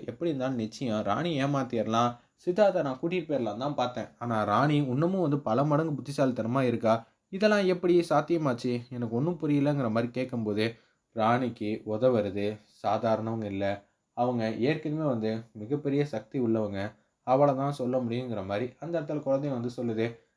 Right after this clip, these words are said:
ராணி ஜெயிக்கணும்னா நான் என்ன பண்ணணும்? நீ இப்படியெல்லாம் பண்ணணுங்கிற மாதிரி வந்து சொல்லுது. உடனே வந்து ராணி வந்து காட்டுக்குள்ள வந்து போறாங்க. போயிட்டு வந்து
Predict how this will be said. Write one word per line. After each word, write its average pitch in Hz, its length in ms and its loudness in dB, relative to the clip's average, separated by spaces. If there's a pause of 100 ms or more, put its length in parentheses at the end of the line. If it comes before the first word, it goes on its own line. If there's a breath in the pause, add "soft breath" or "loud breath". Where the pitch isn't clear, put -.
(140)
ராணி 175 260 2
ஜெயிக்கணும்னா 135 600 0
நான் 123 160 2
என்ன 143 160 2
பண்ணணும்? 120 460 0 (120)
நீ 110 160 -6
இப்படியெல்லாம் 107 540 0
பண்ணணுங்கிற 120 480 -4
மாதிரி 95 220 -2 (400)
வந்து 151 320 6
சொல்லுது. 135 340 4 (100)
உடனே 151 360 4
வந்து 143 200 4
ராணி 139 260 6
வந்து 120 200 0
காட்டுக்குள்ள 131 420 2
வந்து 110 220 0
போறாங்க. 123 360 4 (220)
போயிட்டு 160 300 2
வந்து 117 260 4